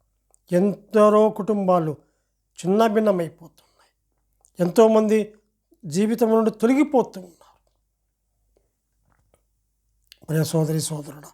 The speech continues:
ఈ ఉదయకాల వేళలో దేవుని ఇంటిలో నమ్మకంగా ఉండాలి. రెండు, దేవుడు ఇచ్చిన కుటుంబ జీవితంలో నమ్మకంగా ఉండాలి. మూడవదిగా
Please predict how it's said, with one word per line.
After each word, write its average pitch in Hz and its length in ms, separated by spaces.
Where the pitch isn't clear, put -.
ఈ 208 40
ఉదయకాల 185 480
వేళలో 160 400
దేవుని 214 560
ఇంటిలో 175 460
నమ్మకంగా 156 720
ఉండాలి. - 400
రెండు, 160 420
దేవుడు 214 420
ఇచ్చిన 202 320
కుటుంబ 240 440
జీవితంలో 190 600
నమ్మకంగా 156 720
ఉండాలి. - 400
మూడవదిగా 165 560